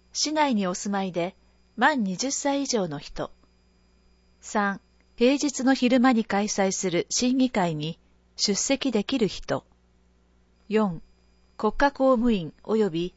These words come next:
地方公務員でない人。五、三好市都市計画審議会委員の経験がない人。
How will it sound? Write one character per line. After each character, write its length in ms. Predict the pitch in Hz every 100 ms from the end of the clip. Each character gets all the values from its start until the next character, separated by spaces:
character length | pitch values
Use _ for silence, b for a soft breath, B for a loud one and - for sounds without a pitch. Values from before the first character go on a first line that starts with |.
| _
地 180 | - 226
方 220 | 254 302
公 200 | 294 285
務 180 | 285 277
員 100 | 226
で 140 | 165
な 160 | 175 220
い 80 | 180
人。 340 | - - 143 _ _ _ _ _ _ _ _ _ -
五、 240 | 190 - _ - _ _ _ _ _ _
三 140 | 226 220
好 120 | 285
市 480 | - 277 - 180 -
都 120 | -
市 180 | 214 294
計 240 | - 254 277
画 240 | 262 269
審 260 | - 247 240
議 120 | 254
会 340 | 254 247 240
委 40 | 226
員 100 | 175
の 180 | 147 - -
経 180 | 247 262
験 240 | 269 247
が 100 | 240
な 200 | 208 214
い 80 | 165
人。 340 | - - 170